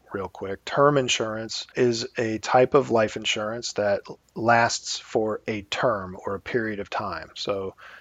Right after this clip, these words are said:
ten years, fifteen years, up to thirty years usually for term insurance, whereas whole life lasts your quote unquote whole life. And, you know, so it's going to pay a death benefit when you die, not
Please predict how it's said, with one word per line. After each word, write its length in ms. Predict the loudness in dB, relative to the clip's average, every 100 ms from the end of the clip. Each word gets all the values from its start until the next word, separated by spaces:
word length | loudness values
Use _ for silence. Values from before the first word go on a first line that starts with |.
| -10
ten 280 | -4 -4 -2
years, 320 | -2 -2 -2
fifteen 440 | -4 -6 -6 -10
years, 460 | -8 -6 -6 -6 -6
up 160 | -8 -8
to 100 | -10
thirty 420 | -2 0 0 -2
years 460 | -2 0 -2 -4
usually 420 | -8 -8 -8 -8 -10
for 500 | -10 -10 -6 -8 -8
term 300 | 0 2 2
insurance, 600 | 0 -4 -4 -8 -8 -6
whereas 380 | -2 0 2 0
whole 260 | 10 12 12
life 460 | 8 2 0 -6 _ -2
lasts 540 | 2 2 0 -4 -2
your 300 | -2 -2 -4
quote 260 | 0 0 2
unquote 460 | -2 -2 -4 -4
whole 240 | -2 -2 6
life. 380 | 6 6 -6 -12 -8
And, 320 | -6 -6 -8
you 100 | -8
know, 140 | -8 -4
so 220 | -4 0
it's 220 | 2 0 -2
going 580 | -8 -6 6 8 8
to 120 | 6 2
pay 240 | 4 4
a 60 | 6
death 300 | 6 4 4
benefit 420 | -2 -2 -4 -4
when 280 | 2 2 4
you 160 | 0
die, 320 | 4 4 4
not 320 | 2 2 2